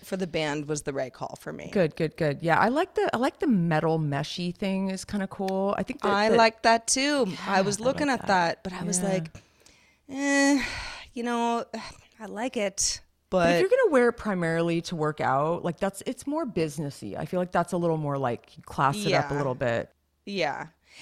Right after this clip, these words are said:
Speaker 1: And you're also, like, the way that I feel about it is I'm not trying to, like, hide the fact that I'm wearing an Apple Watch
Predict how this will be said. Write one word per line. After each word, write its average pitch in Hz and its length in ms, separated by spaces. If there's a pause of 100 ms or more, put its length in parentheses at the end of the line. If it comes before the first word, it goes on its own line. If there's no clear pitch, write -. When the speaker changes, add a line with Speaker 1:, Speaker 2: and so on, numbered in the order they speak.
(140)
Speaker 1:
And 370 140
you're 359 120
also, 415 340
like, 269 260 (460)
the 208 100
way 285 220
that 330 120
I 247 140
feel 196 240
about 175 220
it 165 100
is 160 320 (400)
I'm 240 120
not 320 200
trying 220 320
to, 220 60
like, 165 340 (160)
hide 208 320
the 175 100
fact 175 320
that 165 80
I'm 147 360
wearing 170 300
an 139 140
Apple 139 300
Watch - 520